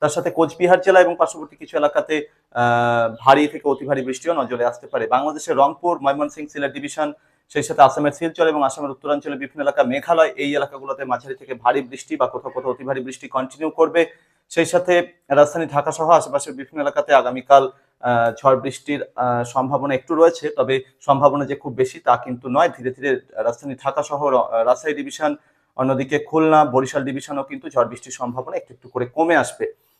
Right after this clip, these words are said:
আগামী পরশুদিন অর্থাৎ জুনের ছয় তারিখ হতে হতে কিন্তু পশ্চিমের গরম হাওয়ার প্রভাব আরো বাড়বে। তবে এই সময়টাতে যে ঘূর্ণাবর্ত এই মুহূর্তে দু-, আহ, বিহা-, আহ, আহ, উত্তর ঝাড়খণ্ড এবং সংলগ্ন বীরভূমের উপরে রয়েছে, সেটা কিন্তু খানিকটা দক্ষিণবঙ্গের ভিতরের দিকে নামতে পারে।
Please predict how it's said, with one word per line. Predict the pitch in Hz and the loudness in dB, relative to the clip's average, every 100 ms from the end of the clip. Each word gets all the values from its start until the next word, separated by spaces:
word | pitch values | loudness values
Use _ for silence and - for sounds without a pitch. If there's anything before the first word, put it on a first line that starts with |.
| _ _ | _ _
আগামী | 131 143 165 175 | 4 6 4 2
পরশুদিন | 175 190 190 170 175 | 6 6 6 2 2
অর্থাৎ | 160 143 151 120 | 2 0 -2 -6
জুনের | 143 147 | -4 -4
ছয় | 143 151 | 2 0
তারিখ | 143 160 160 | 2 -2 -2
হতে | 160 | -4
হতে | 156 156 | -4 -4
কিন্তু | 147 160 151 165 - | -8 -10 -8 -10 -4
পশ্চিমের | 127 - 143 131 | -4 -4 -4 0
গরম | 131 135 | 2 2
হাওয়ার | 139 135 | 2 0
প্রভাব | 143 131 143 - | 0 0 0 4
আরো | 135 147 147 | 8 8 10
বাড়বে। | 143 143 175 - _ - | 6 6 -4 -8 _ 0
তবে | 147 | 2
এই | - 170 | 4 2
সময়টাতে | 165 165 165 175 165 | 2 0 0 -4 -4
যে | 151 147 | -2 -4
ঘূর্ণাবর্ত | 131 147 156 156 160 | -4 -2 0 0 -2
এই | |
মুহূর্তে | 151 151 156 151 | -4 -4 -6 -10
দু-, | 139 131 | -4 -4
আহ, | 127 123 | -2 -6
বিহা-, | 107 143 147 170 | -8 -10 2 4
আহ, | 127 123 120 - _ _ 120 | 4 2 -2 -8 _ _ -2
আহ, | 117 | -2
উত্তর | - 160 196 | -2 4 6
ঝাড়খণ্ড | 185 175 165 185 165 | 8 8 8 4 2
এবং | 156 | -2
সংলগ্ন | 156 151 151 151 | -2 0 0 -2
বীরভূমের | 139 147 160 165 | -4 -4 -2 -4
উপরে | 160 151 | -2 -4
রয়েছে, | 143 147 180 | -2 -2 -4
সেটা | 143 135 | -14 -14
কিন্তু | 131 135 | -14 -18
খানিকটা | - 131 131 135 | -10 -8 -8 -10
দক্ষিণবঙ্গের | 123 123 151 143 143 | -12 -12 -4 -2 -2
ভিতরের | 135 - 160 151 | -6 -6 -4 -4
দিকে | 156 | -2
নামতে | 156 147 - | -2 -2 -2
পারে। | 165 175 | 0 -2